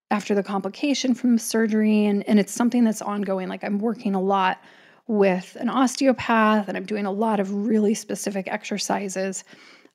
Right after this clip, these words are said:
Um, I haven't really thought much about my weight. I'm still twenty pounds over my, my normal weight. Um, and I, I'm just not even rushing that because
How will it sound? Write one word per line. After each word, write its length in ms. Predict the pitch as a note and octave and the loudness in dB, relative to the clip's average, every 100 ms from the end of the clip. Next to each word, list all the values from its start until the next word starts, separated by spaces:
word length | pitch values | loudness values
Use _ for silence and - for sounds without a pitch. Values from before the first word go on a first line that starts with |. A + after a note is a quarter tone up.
| - | -6
Um, 320 | A3 F#3+ F#3+ | 2 4 4
I 80 | G#3+ | 2
haven't 460 | F#3+ G#3+ G#3+ G#3+ - _ _ | 0 2 4 2 -2 _ _
really 380 | A3 F#3 G3+ G3+ | -4 2 4 4
thought 240 | - G#3 G3 | 0 -2 -2
much 180 | F#3+ | -4
about 160 | G#3 F#3 | -4 -4
my 140 | G3 G3+ | -6 -8
weight. 400 | G#3+ C4 - - - - | -4 -2 -2 -8 -10 -6
I'm 120 | F#3+ | -4
still 400 | - F#3 E3+ _ _ _ _ _ _ - | 0 0 0 _ _ _ _ _ _ -12
twenty 260 | - G#3+ G3+ | 0 2 4
pounds 380 | F#3+ F#3+ F#3+ F#3 | 2 2 2 0
over 280 | G#3+ G3 G3 | -4 0 0
my, 400 | G3+ G3+ F#3 F3+ _ _ _ _ _ _ _ - | 0 -4 -8 -10 _ _ _ _ _ _ _ 0
my 160 | G#3 | 4
normal 300 | G3 B3 B3+ | 6 6 6
weight. 540 | G#3+ G#3 G#3 - - - - _ - | 4 2 0 -4 -8 -8 -14 _ -8
Um, 640 | - G3 F#3+ F#3+ F3 - - _ _ _ _ - | -2 2 2 0 -6 -10 -12 _ _ _ _ 0
and 120 | G#3+ | 4
I, 140 | G#3 G#3 | 6 4
I'm 160 | G3+ G3 | 2 2
just 200 | G3 - | 0 0
not 280 | F#3+ F#3 F#3 | 0 0 -2
even 200 | F#3 F3 | -4 -4
rushing 420 | E3+ - F#3 F3 | -6 -6 -6 -4
that 300 | E3+ F#3+ - | -4 -6 -10
because 640 | G3+ - G3+ F#3+ F#3+ - | -14 -6 -4 -4 -6 -12